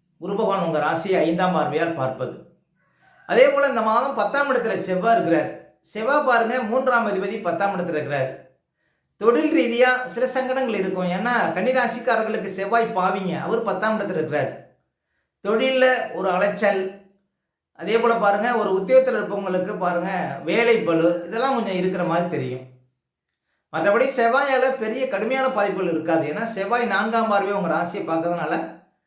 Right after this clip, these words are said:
சில காரியங்களை குயிக்கா முடிப்பீங்க அப்படின்னு சொல்லலாம். மொத்தத்துல இந்த மாதம் சுக்கிரனுடைய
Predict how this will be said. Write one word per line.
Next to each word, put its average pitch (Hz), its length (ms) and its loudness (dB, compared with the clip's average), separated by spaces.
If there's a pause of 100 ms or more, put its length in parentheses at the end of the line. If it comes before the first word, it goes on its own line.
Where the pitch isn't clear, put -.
(320)
சில 202 220 0
காரியங்களை 247 500 2
குயிக்கா 240 340 0
முடிப்பீங்க 175 480 -2
அப்படின்னு 160 340 -6
சொல்லலாம். 110 300 -12 (1120)
மொத்தத்துல 240 460 4
இந்த 214 140 0
மாதம் 190 420 2 (640)
சுக்கிரனுடைய 240 580 2